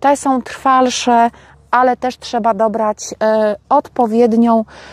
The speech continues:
grubość. I jeszcze jedno moje tutaj takie spostrzeżenie, podwiązywanie pomidorów. Co ja tutaj zwróciłam uwagę?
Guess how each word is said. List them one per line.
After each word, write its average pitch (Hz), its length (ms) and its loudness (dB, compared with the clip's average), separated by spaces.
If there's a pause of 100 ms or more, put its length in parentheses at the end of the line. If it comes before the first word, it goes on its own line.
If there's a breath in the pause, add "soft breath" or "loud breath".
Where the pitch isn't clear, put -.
(200 loud breath)
grubość. 220 580 2
I 254 140 0
jeszcze 339 440 2
jedno 311 400 2
moje 311 380 2
tutaj 302 320 -4
takie 294 280 -6
spostrzeżenie, 269 1040 -2 (1600 loud breath)
podwiązywanie 277 840 4
pomidorów. 202 800 0
Co 320 200 0
ja 359 160 4
tutaj 294 360 -2
zwróciłam 247 580 -4
uwagę? 214 500 -2